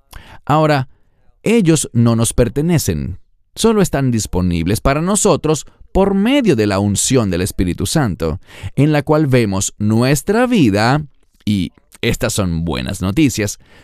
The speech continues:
nuestra vida es transformada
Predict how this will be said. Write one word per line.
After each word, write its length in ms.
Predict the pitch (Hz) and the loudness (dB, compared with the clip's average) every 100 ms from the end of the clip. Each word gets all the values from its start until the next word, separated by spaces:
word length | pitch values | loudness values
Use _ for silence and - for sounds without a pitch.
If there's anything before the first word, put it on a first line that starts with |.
| _ | _
nuestra 600 | 101 127 226 247 262 262 202 | 0 2 2 0 0 -2 0
vida 440 | 117 98 98 95 | 0 2 0 0
es 260 | 104 - - | -2 -4 -2
transformada 1120 | 170 160 208 240 - 226 240 190 123 110 123 | 0 0 0 -2 -4 0 0 2 0 0 -2